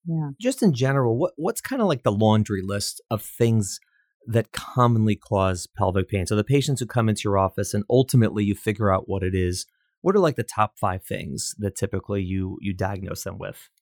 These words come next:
Speaker 1: Yeah, so endometriosis and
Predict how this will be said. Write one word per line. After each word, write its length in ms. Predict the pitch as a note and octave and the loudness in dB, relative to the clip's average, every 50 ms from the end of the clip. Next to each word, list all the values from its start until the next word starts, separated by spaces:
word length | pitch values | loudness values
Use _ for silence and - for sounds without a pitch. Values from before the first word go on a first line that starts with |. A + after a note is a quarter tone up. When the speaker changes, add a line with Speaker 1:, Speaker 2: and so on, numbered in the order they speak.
| _ _ _ _ _ _ _ _ _ _ - | _ _ _ _ _ _ _ _ _ _ -2
Speaker 1:
Yeah, 200 | B3 A3 F#3 D#3+ | -2 0 0 0
so 200 | - - E3 - - | 0 0 0 2 4
endometriosis 1120 | G#3+ A3+ A#3 A#3 A#3 - - G#3+ F3+ D3+ D3+ C#3+ - - C#3 C3+ C3+ D3 D3 - - - - - | 6 6 8 8 6 6 6 6 8 8 6 6 4 4 4 4 4 2 0 -4 -8 -8 -8 -8
and 320 | - D3+ C#3+ C#3+ C3+ - | -6 -4 -2 -2 -4 -4